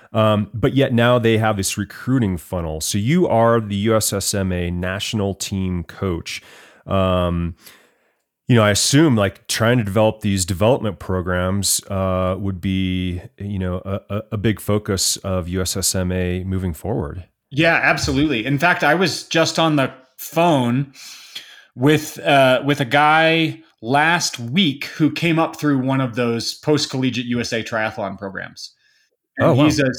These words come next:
Speaker 2: Skimo racer now, um, lives out east, but he, uh, you know, he shot me an email and said, "Hey, you know, I know that the Olympics is coming up.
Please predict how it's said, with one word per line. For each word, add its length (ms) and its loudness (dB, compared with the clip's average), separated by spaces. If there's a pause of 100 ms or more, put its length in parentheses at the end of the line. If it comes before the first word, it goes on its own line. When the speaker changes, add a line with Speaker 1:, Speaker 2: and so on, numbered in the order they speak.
(240)
Speaker 2:
Skimo 200 4
racer 380 -2
now, 640 -2 (380)
um, 320 -2
lives 240 2
out 240 0
east, 500 -4 (380)
but 480 2 (280)
he, 460 2
uh, 360 2 (180)
you 100 2
know, 120 0
he 500 0 (320)
shot 400 2
me 120 2
an 60 -2
email 420 2
and 120 -6
said, 160 -2
"Hey, 560 0 (320)
you 120 -4
know, 100 -2
I 100 0
know 180 4
that 220 -2
the 80 0
Olympics 360 -2
is 100 -8
coming 280 -2
up. 320 -4